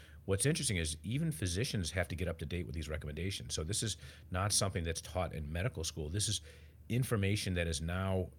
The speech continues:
coming forth. And in fact, Steve, these recommendations were challenged even a couple of years ago, back when you and I were, uh, doing, uh, terrestrial radio on, uh, E S P N.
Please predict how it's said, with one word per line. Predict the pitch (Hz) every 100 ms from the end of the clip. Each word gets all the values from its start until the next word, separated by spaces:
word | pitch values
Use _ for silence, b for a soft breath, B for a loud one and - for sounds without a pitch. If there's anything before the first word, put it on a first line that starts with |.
| -
coming | - 90 85
forth. | 76 - 123 98 101
And | 95 - B B
in |
fact, | 107 120 117
Steve, | - 123 104
these | 127 139
recommendations | 139 117 104 98 95
were | 90
challenged | - 90 90 87
even | 82
a |
couple | 82 87
of | 78
years | 87 110
ago, | 82 78
back | 90 92
when | 92 80 B B B
you | 95
and | 92
I | 95
were, | 82 80
uh, | 80 85 80
doing, | 92 87 82 80
uh, | 80 78 78
terrestrial | - 95 - 95
radio | 78 87 95 87
on, | 78 80 76
uh, | 78
E | 71 90
S | 85
P | - 90
N. | 98 107